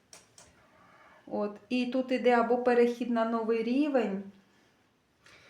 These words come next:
тобто, можливо, хтось буде вам пропонувати руку і серце, і ви, наприклад, е, захочете офіційно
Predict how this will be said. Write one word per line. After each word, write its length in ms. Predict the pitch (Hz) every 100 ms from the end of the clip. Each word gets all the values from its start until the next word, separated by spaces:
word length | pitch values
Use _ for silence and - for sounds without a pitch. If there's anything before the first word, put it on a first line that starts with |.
| - _ _
тобто, 440 | 233 214 - 214
можливо, 680 | 214 220 226 247 247 226 220
хтось 300 | 220 - 240
буде 300 | 214 233 233
вам 260 | 220 226 220
пропонувати 720 | 220 220 233 226 226 226 226
руку 260 | 220 214 220
і 60 |
серце, 560 | 220 - 254 254 - 208
і 120 | 208
ви, 200 | 202 226
наприклад, 640 | 214 208 208 208 220 208 214
е, 200 | 202 208 - - - -
захочете 1120 | 190 208 214 233 233 226 214 - 214 208 202 196 196 - _ _ - - _ _
офіційно 1400 | - 220 247 233 - 233 240 240 220 220 208 202 196 196